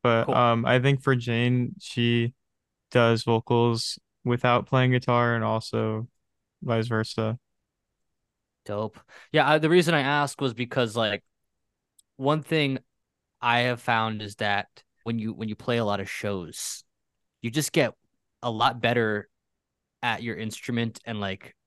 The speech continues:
Speaker 2: you just get, you just get, it's just, like, you know, there's, there's no trade-off. Like, it's not like you're getting detracted from working on your next record 'cause you're touring. It's, like, actually
Speaker 1: Yeah.
Speaker 2: the,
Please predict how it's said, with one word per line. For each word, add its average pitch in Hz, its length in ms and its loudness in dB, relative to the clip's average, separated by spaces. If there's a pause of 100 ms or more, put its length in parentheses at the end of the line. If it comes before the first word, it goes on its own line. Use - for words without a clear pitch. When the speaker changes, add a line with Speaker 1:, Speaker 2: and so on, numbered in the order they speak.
(220)
Speaker 2:
you 135 100 -8
just 160 180 -4
get, 156 220 2
you 160 80 0
just 202 200 0
get, 170 160 2
it's 165 140 0
just, 185 200 -2
like, 180 220 -2 (460)
you 156 200 0
know, 156 100 4
there's, 147 260 0
there's 135 300 0
no 175 760 2
trade-off. 107 720 -2
Like, 113 240 -2
it's - 160 -6
not 151 160 2
like 143 300 0 (180)
you're 131 440 0
getting 131 600 0 (140)
detracted 123 800 -2
from 113 180 -4
working 113 320 -4
on 110 100 -2
your 104 120 -4
next 104 340 -6
record 104 360 -6
'cause 104 180 -8
you're 95 100 -10
touring. 117 500 0 (400)
It's, - 160 0
like, 120 140 2
actually 120 340 2
Speaker 1:
Yeah. 127 200 4
Speaker 2:
the, 123 160 -4